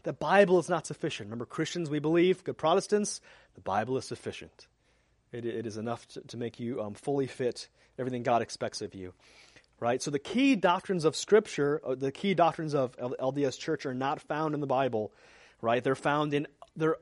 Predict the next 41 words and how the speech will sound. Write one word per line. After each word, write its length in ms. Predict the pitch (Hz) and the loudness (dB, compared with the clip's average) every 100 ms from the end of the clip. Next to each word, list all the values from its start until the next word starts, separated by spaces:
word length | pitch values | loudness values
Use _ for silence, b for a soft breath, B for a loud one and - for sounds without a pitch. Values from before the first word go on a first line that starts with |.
| - | 6
other 320 | 160 175 175 | 8 8 6
books, 440 | 135 143 - - | 6 2 2 -4
their, 180 | 151 147 - | -2 -2 -2
their 200 | 147 151 | -2 2
other 180 | 151 156 | 2 4
revelations, 680 | 147 139 127 131 - 113 - | 4 4 2 0 -4 -10 -6
and 180 | 156 156 | -6 2
all 260 | 143 190 | 8 10
of 140 | 196 156 | 10 8
those 300 | 190 202 - | 8 8 4
things 400 | 165 165 156 - b b b | 0 2 -2 -8 b b b
are 160 | 135 147 | 2 4
what 140 | 143 | 4
we 100 | 147 | 2
inter-, 300 | 143 - 165 | 0 -2 -4
they 160 | 131 151 | -2 -2
interpret 400 | 147 139 131 120 | -2 -6 -8 -6
Scripture 320 | - 127 135 | -6 -6 -4
in 80 | 113 | -4
light 240 | 104 95 | -4 -6
of, 140 | 85 - _ _ _ _ - | -8 -14 _ _ _ _ -6
right? 220 | 123 - b b | -6 -6 b b
Those 220 | 139 151 | 0 4
have 160 | 165 147 | 2 2
kind 140 | 156 | -2
of 80 | 143 | -4
a 40 | |
con-, 200 | 143 147 | -6 -4
tho-, 160 | 139 156 | 0 2
that's 280 | 156 - - | 0 -2 -4
really 300 | 151 165 156 | 0 2 2
where 120 | 156 | 2
the 100 | 156 | 0
authority 400 | 147 156 151 135 | 0 -2 -2 -4
kinda, 340 | - 131 123 - | -6 -8 -10 -12
kinda 140 | - 110 | -12 -10
lands. 200 | 98 107 | -8 -8
If 100 | 104 | -8
an-, 120 | - | -8
if 80 | 117 | -10
another 340 | 123 127 131 | -6 -2 -2